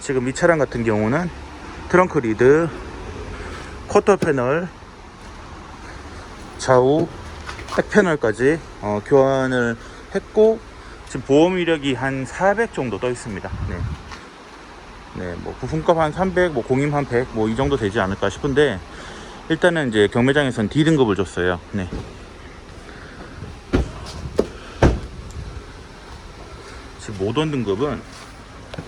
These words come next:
자, 모던 등급인데도 이게 선택으로 이게 지금 차선 이탈 넣어놨더라고요.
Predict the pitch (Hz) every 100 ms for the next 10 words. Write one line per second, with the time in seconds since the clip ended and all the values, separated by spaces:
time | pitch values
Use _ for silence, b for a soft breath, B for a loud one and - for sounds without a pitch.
0 | - - - - - - - - - -
1 | - - - - 113 92 - 85 - -
2 | - - - B B B B B 131 156
3 | 240 202 165 160 165 143 131 127 113 98
4 | 110 104 202 226 214 156 113 95 98 92
5 | 104 98 104 107 98 - 101 98 101 -
6 | 90 87 131 139